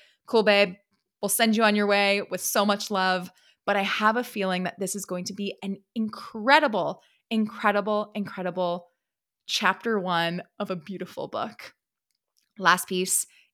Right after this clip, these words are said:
if you join this year, before the end of twenty twenty-three, you will also get one of our founders t-shirts. We've got some super cute full out t-shirts. We've got an unfuckwithable t-shirt, 'cause you know I love that phrase. And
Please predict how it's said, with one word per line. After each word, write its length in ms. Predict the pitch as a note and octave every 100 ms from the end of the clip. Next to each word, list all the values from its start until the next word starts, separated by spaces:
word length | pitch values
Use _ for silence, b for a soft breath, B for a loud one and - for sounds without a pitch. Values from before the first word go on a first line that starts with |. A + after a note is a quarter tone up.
| -
if 200 | G3+ G#3
you 100 | G#3+
join 500 | G#3 G3 F#3+ F#3+ F#3+ _ -
this 340 | E3 G#3+ C#4
year, 380 | A3+ F3 F3 A3 _ _ -
before 480 | F3 - A3 B3 C4+
the 140 | C#4
end 260 | A3+ G#3 G3
of 80 |
twenty 220 | G3 G3+ G#3
twenty-three, 500 | G#3 G3+ G3+ F#3+ F#3
you 100 | F3
will 160 | F3 -
also 320 | F#3 F#3+ G3+
get 320 | F#3+ F3+ - B B
one 100 | F#3+
of 100 | F#3+
our 100 | F3+
founders 680 | F#3 - - A3 A3+ A3 G#3+ - -
t-shirts. 680 | - D4 C#4+ - B3+ B3 -
We've 100 | G3+
got 160 | G3
some 80 | G#3
super 480 | G3 - - A3 G#3+
cute 400 | G#3+ G#3+ G3 F#3+
full 300 | - A#3 A3
out 200 | G3+ G3
t-shirts. 600 | - G#3 - F#3+ F3+ - B B B
We've 160 | G3+
got 300 | G3 F3+ -
an 100 | F#3 - A3+
unfuckwithable 920 | A3 A3 G#3+ - G#3 G#3 G3 G3 G3
t-shirt, 600 | A3 G3+ G3+ G3 F#3 -
'cause 100 | -
you 60 |
know 100 | F#3
I 60 | E3+
love 240 | E3 E3
that 200 | F3 D#3+
phrase. 380 | - F3+ E3+ F3 - B B B
And 480 | F#3+ F#3 F#3 F#3 F#3+